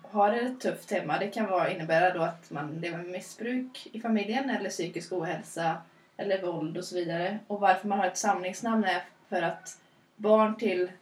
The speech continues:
alla de här olika typerna av sjukdomar, eh, reagerar ungefär likadant. Vi har ungefär samma risker som kan leda till vissa konsekvenser och, eh, skyddsfaktorerna i samhället och sådär är ungefär samma för de här barnen. Så att,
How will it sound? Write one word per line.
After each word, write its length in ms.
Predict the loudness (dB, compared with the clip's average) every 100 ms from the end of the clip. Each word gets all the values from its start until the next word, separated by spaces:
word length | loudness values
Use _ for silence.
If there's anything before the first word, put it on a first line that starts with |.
| _ _ _ -4
alla 180 | -2 2
de 120 | 2
här 140 | 2
olika 200 | 0 -2
typerna 340 | -2 -2 -4 -6
av 60 |
sjukdomar, 640 | -4 -6 -4 2 4 4 2 -10 _ _ _
eh, 220 | -10 -6 -8 -10 _ -8
reagerar 480 | 2 2 4 4 4
ungefär 280 | 2 -2 -2
likadant. 580 | -2 -2 0 -2 -2
Vi 40 | 2
har 100 | 2
ungefär 280 | 2 -2 0
samma 320 | 0 -2 -2
risker 640 | -4 -6 -2 2 2 0 -8 _ -12
som 200 | -10 -6
kan 120 | 0
leda 180 | 0 0
till 80 |
vissa 220 | -4 -6 -6
konsekvenser 880 | -6 -8 -6 -4 -4 -4 -4 -2 -6
och, 220 | -6 -16 -20 _ _ _ _ -8
eh, 200 | -6 -2
skyddsfaktorerna 920 | -4 0 -2 -2 -2 2 4 2 2
i 60 |
samhället 540 | 0 0 0 -2 -4 -4
och 300 | -2 -2 -4 -14 _
sådär 280 | -4 -2 -2
är 160 | 0 0
ungefär 260 | 0 -2 -2
samma 500 | 0 -2 -2 -4 -6 -14
för 180 | -4 -2
de 100 | 0
här 100 | -2
barnen. 280 | -2 -4 -4
Så 140 | -4
att, 320 | -4 -8 -16